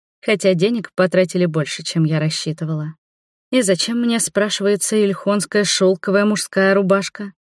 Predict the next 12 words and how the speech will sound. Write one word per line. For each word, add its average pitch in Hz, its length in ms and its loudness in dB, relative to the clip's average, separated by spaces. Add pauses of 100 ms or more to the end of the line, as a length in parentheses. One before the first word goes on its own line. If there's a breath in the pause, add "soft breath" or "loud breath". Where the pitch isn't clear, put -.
(680)
Тайхана 214 480 0
мы 180 100 2
дожидались 185 580 0
в 196 60 -4
небольшом 185 640 0
уличном 185 460 0
ресторанчике. 180 920 -2 (440)
Пили 254 240 2
чай, 190 400 -2 (260)
вкушали 196 480 0
морские 185 460 0
деликатесы, 180 880 0